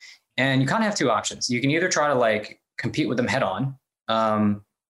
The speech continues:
and if you try to do that, I think you fail. Like, healthcare dot gov, you know, the, the, the history of the U S government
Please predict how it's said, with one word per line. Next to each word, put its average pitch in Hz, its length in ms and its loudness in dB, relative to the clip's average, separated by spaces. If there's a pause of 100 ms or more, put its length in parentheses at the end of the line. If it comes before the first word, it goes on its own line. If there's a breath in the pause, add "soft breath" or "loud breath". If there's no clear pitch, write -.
(120)
and 135 80 0
if 120 40 0
you 123 60 -2
try 208 140 2
to 175 60 0
do 160 100 2
that, 123 100 2
I 110 60 2
think 131 180 -4
you 110 80 -4
fail. 92 320 -2 (240)
Like, 110 260 0
healthcare 131 340 0
dot 110 200 2
gov, 127 460 2 (180)
you 110 140 -4
know, 98 280 -4
the, 131 100 0
the, 139 260 2
the 156 100 0
history 160 380 0
of 110 180 0
the 113 100 0
U 117 120 2
S 110 100 0
government 107 420 -2